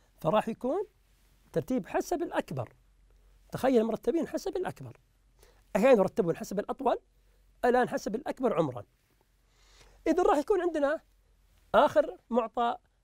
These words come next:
أحمد أصغر من عبد الله، راح يكون أحمد في الأخير بهذه الطريقة. انتهت المعطيات،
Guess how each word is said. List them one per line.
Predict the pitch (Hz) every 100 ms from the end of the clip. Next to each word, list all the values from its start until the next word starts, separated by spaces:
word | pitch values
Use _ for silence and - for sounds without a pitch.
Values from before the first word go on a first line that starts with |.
| _ -
أحمد | 320 - 240 247
أصغر | 196 - 196
من |
عبد | 180 170
الله، | 196 185 233 - _ _ _ _
راح | 208 359
يكون | 320 - 233
أحمد | 220 208 196 - _ _ _ _
في | - 226 349 453 -
الأخير | 254 185 147 151 208 - _ _ _ _ -
بهذه | 139 143 156 151
الطريقة. | 208 - 113 101 - - _ _ _ _ _ _ _ _ -
انتهت | 196 190 165
المعطيات، | 160 160 165 160 180 349